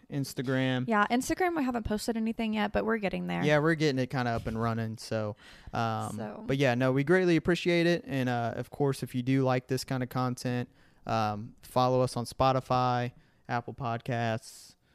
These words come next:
Speaker 1: uh, and we love and really appreciate the support. Um, but until then, I think we gotta hop off here.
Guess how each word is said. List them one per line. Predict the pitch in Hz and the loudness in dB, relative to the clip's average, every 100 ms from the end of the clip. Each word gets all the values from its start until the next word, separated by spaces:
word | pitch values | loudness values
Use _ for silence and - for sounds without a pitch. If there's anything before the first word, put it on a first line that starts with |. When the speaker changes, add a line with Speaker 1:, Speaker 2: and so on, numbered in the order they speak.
| _ - | _ -12
Speaker 1:
uh, | 113 113 - 87 - | -8 -6 -6 -8 -10
and | - 113 113 | -8 -6 -2
we | 117 113 | -2 -2
love | 110 113 113 117 113 - | 0 2 4 2 -2 -4
and | 110 107 110 | -2 -2 2
really | 120 120 113 | 4 6 4
appreciate | 107 113 - 117 113 | 2 -4 -2 -2 -2
the | - | -6
support. | - 110 151 - - _ - _ - _ - | -10 2 6 6 4 _ -20 _ -20 _ -6
Um, | 120 110 104 113 - | -4 -2 -4 -8 -2
but | 127 117 | -2 0
until | 113 147 123 | -2 0 0
then, | 117 123 120 113 113 - - | 0 0 0 -2 -4 -8 -10
I | 117 | -4
think | 123 - | -4 -2
we | 120 | 0
gotta | 117 107 | 2 2
hop | 117 107 - | 2 -2 0
off | 110 110 | 0 0
here. | 110 - 127 | -4 -4 -6